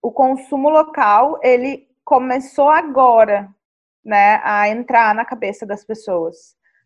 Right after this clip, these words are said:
É todo um, é todo um, um pe-, uma forma de pensar, é todo um mindset que tá mudando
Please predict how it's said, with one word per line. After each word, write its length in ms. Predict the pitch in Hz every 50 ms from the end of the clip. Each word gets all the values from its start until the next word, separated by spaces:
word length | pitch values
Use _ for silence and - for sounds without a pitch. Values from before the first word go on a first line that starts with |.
| _ _ - -
É 140 | 202 208
todo 500 | 208 - - 262 226 226 240 247 233 302
um, 720 | 302 302 302 302 302 302 294 285 277 269 262 262 262 262 _ _ _ _ _ _ _ _ _ _ _ _ _ -
é 100 | 196 208
todo 320 | 208 - 254 240 247 294
um, 340 | 320 320 339 339 330 294 - _ _ -
um 200 | 254 277 285 277
pe-, 200 | 277 - 285 247
uma 400 | 240 277 277 285 277 285 285 -
forma 360 | 311 262 247 269 - 311 294
de 120 | 269 - -
pensar, 360 | 302 302 277 277 247 196 196
é 60 | 208
todo 260 | - 262 247 240 294
um 160 | 302 320 311
mindset 640 | 285 247 226 233 277 320 311 311 - 320 294 294 - _
que 100 | - 294
tá 220 | 311 - 294 262
mudando 800 | 262 262 269 269 233 214 240 233 240 262 302 339 381 392 381 415